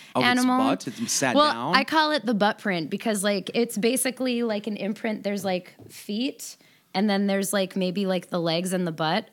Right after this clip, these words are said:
Speaker 2: of, you know, something sitting.
Speaker 1: Okay.
Speaker 2: And they can't assign it to, like, a bear or anything like that.
Speaker 1: Wow.
Speaker 2: But that is the book, I think, whatever that one was, my mom probably still has it, that really got me hooked.
Speaker 1: That is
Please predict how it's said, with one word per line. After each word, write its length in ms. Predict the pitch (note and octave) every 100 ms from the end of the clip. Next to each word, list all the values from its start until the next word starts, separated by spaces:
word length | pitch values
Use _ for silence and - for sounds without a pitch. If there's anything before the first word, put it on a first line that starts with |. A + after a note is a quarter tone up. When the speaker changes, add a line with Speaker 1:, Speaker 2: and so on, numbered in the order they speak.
| -
Speaker 2:
of, 300 | F3 D#3+ F3 -
you 100 | G3+
know, 140 | F#3 E3+
something 440 | - F#3+ F#3 F3+
sitting. 680 | - - E3 - D#2 F#3+ F#3+ _ _ _ _ _ _ -
Speaker 1:
Okay. 420 | A2 - G#2+ F#2+ C#3
Speaker 2:
And 120 | A3+
they 80 | G#3
can't 260 | A3+ G3
assign 360 | G3 G#3 E3+ F3
it 140 | F3
to, 160 | - E3
like, 240 | D#3 D3 -
a 60 |
bear 540 | D#3+ D3 C3+ C3+ C3+ -
or 80 | D3
anything 380 | C3+ C#3 - -
like 160 | -
that. 300 | - - - -
Speaker 1:
Wow. 480 | A2 A2 A2 G#2 F2
Speaker 2:
But 200 | D2 F#3
that 340 | F#3 A3+ C4+ -
is 200 | G#3+ F3+
the 100 | G3
book, 280 | F3+ F#3 G#3
I 100 | G#3
think, 380 | A3+ A3 A3
whatever 440 | G3+ F3+ F3+ F3+ F#3+
that 200 | F3+ F3
one 220 | E3+ E3
was, 300 | E3 E3+ D#3
my 140 | E3
mom 240 | D#3 D#3 E3
probably 280 | - D3+ D3+
still 220 | - D3+
has 280 | D#3 C#3+ C#3
it, 200 | C#3+ -
that 160 | D3+
really 360 | D3+ D#3 D3 D3
got 220 | - E3
me 120 | F#3+
hooked. 480 | G3+ B3+ - - - _ _ _ _ -
Speaker 1:
That 140 | A2+
is 180 | A2